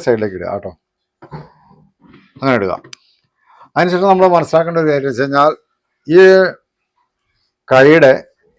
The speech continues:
ഇവിടം മുതൽ ഇവിടം വരെ ഇത് ദേ ഈ തുണിയുടെ നീളം പീസാണ്, നീളം പീസ്. അതായത് ഇങ്ങനെ വലിച്ചാൽ വലിയത്തില്ല, ഉണ്ടോ? ഇങ്ങനെ വലിച്ചാൽ വലിയത്തില്ല. അപ്പൊ അങ്ങനെ നീളം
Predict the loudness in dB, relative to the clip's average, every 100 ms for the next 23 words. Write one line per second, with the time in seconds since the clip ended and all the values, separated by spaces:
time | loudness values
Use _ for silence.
0 | _ -6 2 2 4 2 2 0 -2 _
1 | _ _ _ _ _ _ _ -8 0 2
2 | 4 2 0 -2 _ _ _ _ _ _
3 | _ _ _ -8 -2 2 2 0 -4 _
4 | -6 -4 -2 -2 0 2 2 0 -4 -2
5 | -2 0 -2 -4 -8 -8 -10 -14 -8 -6
6 | -6 -8 -20 _ -2 2 2 0 -2 0
7 | 0 0 0 2 2 -2 -8 -12 -18 _
8 | _ _ _ _ _ _ _ _ _ _
9 | _ -14 -12 -12 -8 -2 -2 0 0 2
10 | 4 2 0 -6 -12 -14 -8 -6 -4 -4
11 | -4 -2 -2